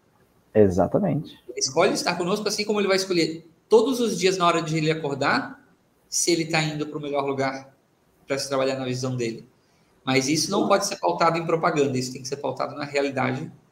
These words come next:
Speaker 2: que acontece na, na Next.
Speaker 1: Exatamente. Muito legal, muito legal. Porque é justamente, né, Bruno, essa, essa, esse pensar diferente, ah, ah,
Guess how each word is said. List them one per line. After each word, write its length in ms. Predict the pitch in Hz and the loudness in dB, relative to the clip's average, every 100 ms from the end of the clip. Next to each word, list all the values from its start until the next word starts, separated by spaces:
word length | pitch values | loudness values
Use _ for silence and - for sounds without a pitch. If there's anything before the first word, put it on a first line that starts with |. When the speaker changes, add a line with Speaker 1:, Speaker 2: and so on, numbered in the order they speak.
| _ | _
Speaker 2:
que 100 | _ | _
acontece 480 | 170 170 160 143 - | -8 -6 -4 -4 -4
na, 200 | 151 151 156 | -4 -4 -4
na 100 | 170 | -4
Next. 580 | 147 - - - - _ - _ _ _ _ _ _ - | -6 -6 -10 -12 -14 _ -20 _ _ _ _ _ _ -6
Speaker 1:
Exatamente. 840 | 101 92 95 - 135 107 107 - - | -4 0 0 2 0 0 -4 -8 2
Muito 320 | 113 127 135 | 8 8 10
legal, 320 | 117 101 98 | 8 10 10
muito 160 | 110 117 | 8 6
legal. 320 | 113 113 - - - - | 10 10 10 2 -6 6
Porque 160 | 131 | 12
é 60 | 151 | 12
justamente, 480 | 170 202 180 - 156 | 12 12 12 8 8
né, 100 | 143 | 8
Bruno, 160 | 120 120 | 10 8
essa, 180 | 135 | 10
essa, 280 | 147 127 165 | 8 8 4
esse 200 | 143 135 | 0 0
pensar 680 | 131 156 - - 151 175 220 | 8 8 8 6 10 12 10
diferente, 1000 | 170 170 151 123 113 131 170 165 - 101 - _ _ _ _ - | 6 4 6 8 8 4 2 -4 -6 -6 -6 _ _ _ _ 4
ah, 500 | 113 113 110 110 - | 6 8 8 6 2
ah, 260 | - 107 | 2 2